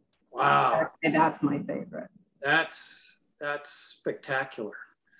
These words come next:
Speaker 1: I need to come visit that pergola sometime.
Speaker 2: Anytime. It's always has neighbors <laughs> sitting there. So it is definitely not just the commu-,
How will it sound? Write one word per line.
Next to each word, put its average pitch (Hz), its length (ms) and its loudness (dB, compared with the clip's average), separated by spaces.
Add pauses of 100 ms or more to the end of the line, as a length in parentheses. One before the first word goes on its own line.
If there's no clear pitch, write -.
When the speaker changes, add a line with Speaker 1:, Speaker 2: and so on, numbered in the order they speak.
(280)
Speaker 1:
I 147 100 -2
need 151 240 0
to 147 40 -2
come 143 320 -4
visit 143 360 -2
that 135 260 -2
pergola 139 460 0
sometime. 110 640 -8 (160)
Speaker 2:
Anytime. 196 880 8
It's 175 320 0
always 196 580 10
has 190 360 0
neighbors 170 760 6 (140)
<laughs> - 440 0
sitting 165 460 8
there. 143 320 2 (160)
So 143 320 0
it 160 140 4
is 156 180 0
definitely 170 460 6
not 156 320 4
just 156 240 4
the 156 80 -2
commu-, 156 360 4